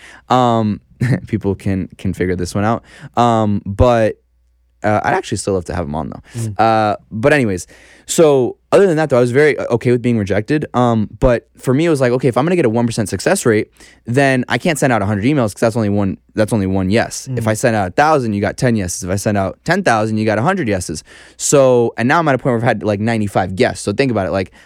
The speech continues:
Speaker 1: I've had to send out a ton of emails
Speaker 2: Mm.
Speaker 1: to get to where I am. And, you know, s-, and even some of them are, it's like, now it's, like, through connections. So, like,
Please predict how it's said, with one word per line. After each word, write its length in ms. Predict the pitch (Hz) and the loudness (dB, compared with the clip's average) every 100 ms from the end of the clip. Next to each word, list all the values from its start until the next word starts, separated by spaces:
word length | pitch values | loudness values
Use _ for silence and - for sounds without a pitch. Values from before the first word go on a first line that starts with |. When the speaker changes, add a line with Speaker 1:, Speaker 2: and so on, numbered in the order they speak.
| _ | _
Speaker 1:
I've 140 | - 135 | 0 2
had 140 | 151 | 2
to 80 | 139 | 0
send 160 | 135 131 | 0 2
out 80 | 113 | 0
a 160 | 95 - - | -2 -8 -16
ton 400 | - - 190 170 | -16 -2 0 2
of 80 | 131 | 2
emails 500 | 151 131 98 92 - | 2 0 0 -4 -4
Speaker 2:
Mm. 240 | 117 117 | -4 -2
Speaker 1:
to 80 | 113 | 2
get 160 | 123 110 | 0 0
to 100 | 123 | 0
where 120 | 117 | 2
I 80 | 107 | 2
am. 260 | 110 139 | 0 0
And, 160 | 131 113 | 0 0
you 60 | 139 | 0
know, 80 | |
s-, 140 | 104 - | -2 -2
and 120 | 123 | 0
even 160 | 131 113 | 0 0
some 200 | - 202 | 0 2
of 40 | |
them 160 | 160 117 | 2 2
are, 60 | |
it's 160 | 107 - | 0 0
like, 160 | 113 92 | -2 0
now 220 | 110 143 | 0 2
it's, 140 | 127 | 0
like, 140 | 110 98 | -2 -4
through 200 | - 110 | -2 -2
connections. 500 | - 107 131 95 87 | 0 -2 -2 -4 -4
So, 140 | 98 | -2
like, 200 | 95 92 | -2 -4